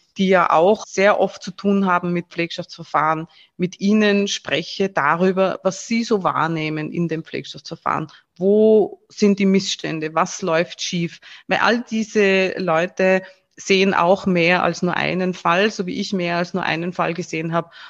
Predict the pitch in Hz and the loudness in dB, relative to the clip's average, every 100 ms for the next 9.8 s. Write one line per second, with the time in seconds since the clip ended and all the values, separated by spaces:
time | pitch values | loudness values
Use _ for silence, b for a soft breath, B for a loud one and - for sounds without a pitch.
0 | B 190 185 185 175 170 170 165 170 - | B -4 -2 -2 0 2 2 2 2 0
1 | _ - - 214 202 196 202 151 170 220 | _ -6 0 2 2 2 0 0 2 0
2 | - 214 214 214 208 - 208 190 - 196 | -2 -4 -4 -2 -4 0 0 0 0 0
3 | 98 180 185 190 185 175 151 165 - 196 | 0 -2 -2 -4 -2 -4 -4 -6 -6 -10
4 | - 175 175 175 B - 175 170 165 - | -2 0 0 -4 B -2 0 0 -2 -6
5 | 170 - 214 - - 180 165 165 - 175 | -12 -4 -6 -2 -4 -2 -4 -4 -4 -8
6 | - 160 - 151 175 175 - 151 160 160 | -6 -8 -4 -2 -2 -2 -4 -6 -4 -4
7 | - B B _ 160 151 170 185 - 175 | -4 B B _ -6 2 4 4 0 -2
8 | 170 165 147 156 160 151 147 147 147 143 | -2 -4 -8 -10 -8 -6 -6 -8 -8 -4
9 | 135 139 - _ - 156 151 151 | -4 -6 -16 _ -6 -2 -2 -2